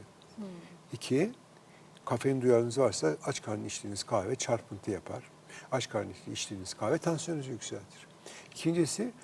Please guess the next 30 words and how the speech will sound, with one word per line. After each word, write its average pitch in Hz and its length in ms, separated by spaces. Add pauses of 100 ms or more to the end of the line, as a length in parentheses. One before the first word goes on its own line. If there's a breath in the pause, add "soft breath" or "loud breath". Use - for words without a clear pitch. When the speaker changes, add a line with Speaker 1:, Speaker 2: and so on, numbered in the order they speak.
(120)
Speaker 2:
reflünüzün 175 640
ya 175 180
da 180 60
gastritinizin 165 800
olup 175 300
olmadığı. 90 460 (540 loud breath)
Reflünüz 135 540
varsa 110 260
aç 131 140
karnına 104 260
içtiğiniz 98 340
kahve 120 380
bütün 143 320
bir 104 80
gün 98 120
sizi 127 380 (300 loud breath)
reflü 143 260
ataklarıyla 117 640
boğuşturur. 135 680 (400)
Canınız 190 360
çıkar. - 360 (480 loud breath)
Ya 120 140
da 120 180
gastrit 135 420
nedeniyle 120 380
mideniz 135 440
ağrıyıp 107 320
toplantılara 107 500
girer 98 300
çıkarsınız. 104 760